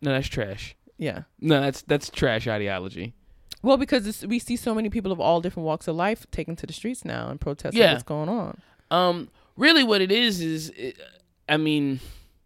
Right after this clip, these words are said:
Speaker 1: people have to, it, it's unfortunate, but it's just the way human nature works is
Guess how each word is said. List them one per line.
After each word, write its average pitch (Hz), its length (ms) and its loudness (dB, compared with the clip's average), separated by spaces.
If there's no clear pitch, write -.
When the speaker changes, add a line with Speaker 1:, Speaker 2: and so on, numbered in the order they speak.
Speaker 1:
people 175 360 -2
have 147 300 0
to, 127 460 0
it, 123 220 -10
it's 139 140 -4
unfortunate, 127 640 -2
but 127 120 -4
it's 127 140 -10
just 151 220 -6
the 147 60 -4
way 156 340 2
human 160 280 -2
nature 143 260 -6
works 208 280 -2
is 131 120 -8